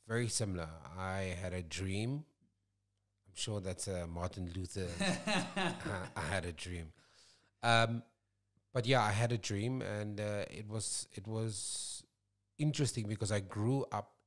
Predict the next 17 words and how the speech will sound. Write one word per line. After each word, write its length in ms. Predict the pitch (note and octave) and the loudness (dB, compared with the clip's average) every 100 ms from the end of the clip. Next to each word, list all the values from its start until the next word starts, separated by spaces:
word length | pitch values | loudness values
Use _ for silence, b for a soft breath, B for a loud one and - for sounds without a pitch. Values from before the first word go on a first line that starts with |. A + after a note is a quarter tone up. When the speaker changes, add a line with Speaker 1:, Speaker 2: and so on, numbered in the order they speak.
| _ | _
Speaker 1:
uh, 300 | G2 F#2+ F#2 - _ _ _ | -10 -8 -10 -12 _ _ _
in 160 | C3 B2+ | -2 2
the 80 | A2+ | 4
seventies, 1000 | - A#2 G#2+ G#2+ F#2 F#2 F2 F#2+ F#2+ - _ b b b b b b - | 2 2 0 -4 -6 -8 -8 -10 -14 -20 _ b b b b b b -8
um, 480 | G2+ G#2 G2+ G2 F#2+ - | -2 -2 -2 -4 -6 0
into 500 | C3 C3+ - - A#2 | 2 2 0 -2 -2
the 160 | G2 - | -2 -2
eighties, 1120 | A#2 A#2 - G2+ G2+ G2 F#2+ F2+ F2+ - - - - | -2 -2 -4 -4 -4 -4 -6 -6 -4 -4 -6 -10 -14
into 220 | C3+ A#2+ | -8 -4
the 120 | A2 | -2
nineties, 880 | G#2 G2+ G#2+ A2 - G2 F#2 E2 - - - | -2 0 0 -2 -4 -6 -6 -8 -10 -12 -14
where 340 | G2 G2+ G2+ | -4 -2 -2
South 200 | G2 A2+ | -2 0
Africa 320 | A2+ A2+ C#3 | 0 -2 -4
was 140 | C3 G2+ | -4 -2
going 380 | - G2 G#2 G2+ | -2 -2 -2 -6
through 720 | - G2 G2 G2 G2 F#2+ | -6 -6 -4 -4 -6 -8